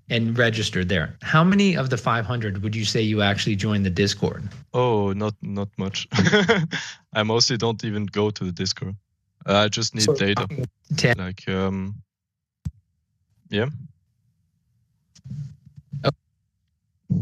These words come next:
Speaker 1: So what made you decide?
Speaker 2: Wait, the connection is a bit bad right now.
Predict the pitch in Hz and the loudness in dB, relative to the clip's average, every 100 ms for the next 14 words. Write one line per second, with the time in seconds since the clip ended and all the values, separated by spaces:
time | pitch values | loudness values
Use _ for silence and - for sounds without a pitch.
0 | - - - - - 180 175 202 214 190 | -2 -6 -10 -14 0 4 6 6 4 2
1 | - - 147 110 104 107 113 107 107 110 | 0 -8 -8 -6 -6 -6 -8 -4 -2 -2
2 | 110 98 92 92 85 95 95 90 90 90 | -2 -4 -4 -6 -2 0 0 -2 -4 -6